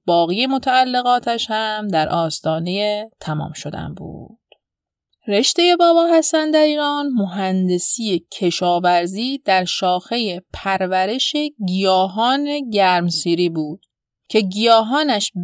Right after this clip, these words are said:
به راستی توی کانادا خیلی در دسترس نبودند. یعنی فکر کنم در این قسمت بابا توی یک مثبت منفی در انتخاب مقصد مهاجرتمان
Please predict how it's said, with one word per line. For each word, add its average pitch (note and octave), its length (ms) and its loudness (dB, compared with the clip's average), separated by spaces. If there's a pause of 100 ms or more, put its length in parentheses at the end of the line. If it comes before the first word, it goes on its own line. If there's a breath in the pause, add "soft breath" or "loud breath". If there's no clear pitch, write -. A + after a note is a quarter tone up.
به A3+ 120 4
راستی B3+ 500 6
توی B3 280 -2
کانادا B3 480 2
خیلی D4+ 920 2 (100)
در G#3 160 2
دسترس B3+ 800 -2 (140)
نبودند. E3+ 920 -4 (920)
یعنی B3+ 360 2
فکر D#4+ 320 2
کنم D#4 360 0
در A3+ 200 4
این G#3 200 -2
قسمت A#3+ 540 0 (260)
بابا G#3 360 4
توی B3 200 -6
یک B3 280 -4
مثبت F#3 540 -2
منفی F3 560 -4
در F3+ 180 2
انتخاب F#3+ 680 2
مقصد F3 600 -4
مهاجرتمان F3+ 960 -4